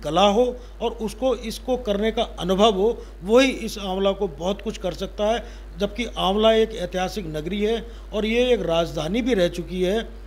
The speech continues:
और अफसोस हमारा है, इस बात का है कि इतना सब कुछ होने के बावजूद भी आंवला आज भी पिछड़ा हुआ लगता है। हमारे यहाँ से अगर कोई बेटी बाहर जाती है ब्याह करके,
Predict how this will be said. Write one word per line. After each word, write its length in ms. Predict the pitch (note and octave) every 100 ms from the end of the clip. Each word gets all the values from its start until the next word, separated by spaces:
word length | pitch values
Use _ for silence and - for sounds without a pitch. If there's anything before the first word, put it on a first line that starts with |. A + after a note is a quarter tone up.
| - - -
और 320 | G3+ A3 - - - - - -
अफसोस 420 | - D#3+ B3 C4 A#3+
हमारा 320 | F3+ F3+ E3+
है, 240 | E3+ F#3+ - - - - -
इस 100 | F#3+
बात 280 | E3 F#3+ G3+
का 120 | A#3
है 180 | F#3+ G#3
कि 140 | G#3
इतना 300 | A3 G#3+ A#3+
सब 220 | A#3+ A3+ A#3
कुछ 160 | A3+
होने 200 | G3 G3
के 80 | F#3+
बावजूद 420 | E3+ E3+ D#3+ F3+
भी 200 | F3 A3+ -
आंवला 560 | F3 F#3+ G#3 G#3 G3+ - - - -
आज 260 | G3 A3
भी 140 | A#3+ C4+
पिछड़ा 340 | G#3 F#3 F#3+
हुआ 460 | G3 G3+ G3+ F#3+ - -
लगता 340 | E3+ - G#3+ G3+
है। 200 | A3 - - -
हमारे 340 | D3 E3 G3 G#3+
यहाँ 180 | F#3 F#3+
से 160 | G#3
अगर 220 | F#3+ G3
कोई 280 | G3+ G3 G#3
बेटी 380 | E3+ E3 E3 A3
बाहर 300 | D3+ C#3+ F3+
जाती 320 | D#3 D3+ F3
है 80 | G#3+
ब्याह 220 | E3 D3+
करके, 380 | D3+ D#3+ D3+